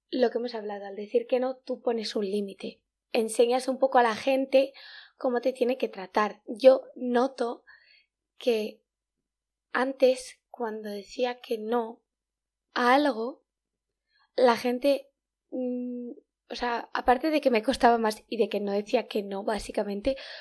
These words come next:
o sea, solo me excusaba y decía, ¿sabes? La gente, pues, seguía como encima mío y era como,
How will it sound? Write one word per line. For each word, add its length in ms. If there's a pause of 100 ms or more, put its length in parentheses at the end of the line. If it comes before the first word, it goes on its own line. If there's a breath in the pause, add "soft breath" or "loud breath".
(120 loud breath)
o 40
sea, 140
solo 360
me 200
excusaba 800
y 160
decía, 720 (1080 soft breath)
¿sabes? 420
La 160
gente, 340
pues, 380
seguía 600
como 200
encima 360
mío 360
y 160
era 200
como, 480